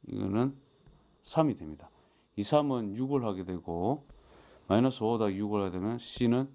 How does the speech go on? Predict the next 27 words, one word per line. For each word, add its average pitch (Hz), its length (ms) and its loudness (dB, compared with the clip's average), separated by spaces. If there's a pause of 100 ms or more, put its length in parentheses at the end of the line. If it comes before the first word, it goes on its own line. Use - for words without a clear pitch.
(440)
일이 147 220 2
되죠. 92 240 -8 (1200)
지금 123 180 2
이제, 127 220 2 (420)
어, 110 440 2 (280)
A, 135 120 6
B, 160 80 0
C에서 123 360 0 (180)
A 160 120 4
곱하기 127 320 0
B 135 100 -6
곱하기 117 280 0
C를 117 240 0
해줘. 98 280 -2 (200)
는 127 300 4
하고 87 340 -6 (100)
A는 135 580 2 (500)
마이너스 110 440 0
일이고 95 300 -2
곱하기 104 760 0 (440)
B는 135 480 2 (200)
지금 90 300 -6
삼이고 90 640 0 (500)
그다음에 92 320 -2
C는 139 520 0 (680)
일이 135 200 2
되죠. 82 240 -4